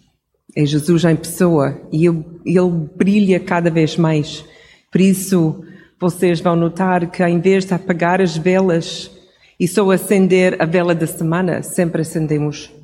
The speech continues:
todos. Porque não há muita paz se não há esperança. E não há esperança se nós não temos esse momento de príncipe de paz.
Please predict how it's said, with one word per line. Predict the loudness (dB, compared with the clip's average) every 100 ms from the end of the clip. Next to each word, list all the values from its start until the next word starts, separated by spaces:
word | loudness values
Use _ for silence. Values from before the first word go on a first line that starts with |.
| -8
todos. | -4 -4 -6 -12 -16 -18 _ _ _ _ _ _ _ _ -4
Porque | -4 0 2 4 2 0
não | 2 2 4
há |
muita | 4 2 0 -4
paz | -6 -4 0 0 -2 -8 -10
se | -2
não | 0 2
há |
esperança. | 0 -2 2 2 0 -6 -8 -16 -20 _ _ _ _ _ _ _ _ _ _ _ _
E | 0
não | 2 2
há | 0
esperança | -2 -2 0 0 0 -4
se | -4 2
nós | 2 2
não | 0 -2
temos | 2 2 0 0
esse | -2 0 0
momento | 0 2 2 2 -2
de | -4
príncipe | -2 2 0 0 -8
de | -8
paz. | -6 -8 -6 -10 -16